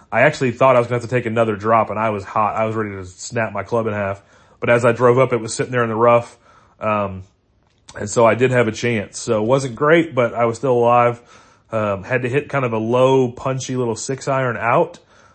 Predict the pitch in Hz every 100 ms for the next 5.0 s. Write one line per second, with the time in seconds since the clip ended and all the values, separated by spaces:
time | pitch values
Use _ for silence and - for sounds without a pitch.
0 | _ 110 113 110 110 107 101 - 110 120
1 | 113 123 127 123 120 113 127 131 - 113
2 | 123 127 120 117 110 120 113 - 117 104
3 | 101 113 117 117 117 - _ - _ _
4 | 110 117 113 113 104 107 135 165 147 98